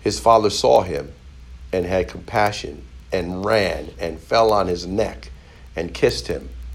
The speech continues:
You know what I see there now?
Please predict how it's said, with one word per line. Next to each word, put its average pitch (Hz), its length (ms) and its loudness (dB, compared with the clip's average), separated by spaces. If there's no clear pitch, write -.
You - 80 -2
know 190 100 2
what 165 140 2
I 156 160 0
see 185 260 -2
there 196 240 0
now? 214 380 -2